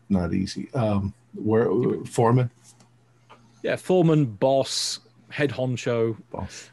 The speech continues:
Speaker 2: Basically, some, a word that get, conveys who you
Speaker 1: Right.
Speaker 2: need. And at which point the,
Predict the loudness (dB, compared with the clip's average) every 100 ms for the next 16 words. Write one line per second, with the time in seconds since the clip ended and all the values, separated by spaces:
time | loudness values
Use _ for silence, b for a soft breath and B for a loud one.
0 | -6 -4 -2 -4 -4 _ _ _ _ _
1 | _ 2 4 6 8 8 4 2 -12 -14
2 | -4 -4 -2 -4 -2 -2 2 4 2 -2
3 | -6 -4 0 0 0 -6 -10 _ -20 _
4 | b b b b b -4 -2 0 -2 0
5 | -2 0 0 0 0 0 0 -2